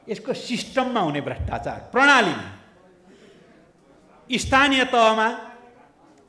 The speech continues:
वडादेखि माथि केन्द्रसम्म, एक प्रकारले भन्ने हो भने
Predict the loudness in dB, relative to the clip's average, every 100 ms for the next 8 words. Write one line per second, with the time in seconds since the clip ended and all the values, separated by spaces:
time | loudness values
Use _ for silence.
0 | _ _ _ 2 4 6 6 4 2 0
1 | 0 -2 -6 -16 -20 -20 _ _ _ -4
2 | 2 2 2 -2 2 2 2 0 -2 -4
3 | -6 -8 -18 -20 _ _ _ _ _ _
4 | _ _ -2 -2 0 -6 -4 -4 -2 -2
5 | -2 -2 -2 -2 -2 -2